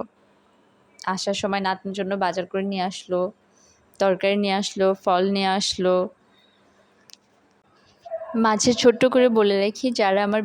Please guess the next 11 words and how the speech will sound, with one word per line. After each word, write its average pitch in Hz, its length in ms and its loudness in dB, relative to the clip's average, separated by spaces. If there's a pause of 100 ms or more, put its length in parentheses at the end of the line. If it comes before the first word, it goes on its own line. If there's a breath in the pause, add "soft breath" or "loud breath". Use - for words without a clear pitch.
ভিডিওগুলো 208 420 0 (140)
দেখেন, 220 300 -2 (360 soft breath)
আমার 208 300 2
চ্যানেলটি 208 340 0 (120)
সাবস্ক্রাইব 208 460 -2
করে 247 160 2
আমার 302 260 -2
পাশে 185 220 -2 (100)
থাকবেন। 185 380 -4 (1900 soft breath)
পৃথিবীতে 269 440 2
যদি 269 200 0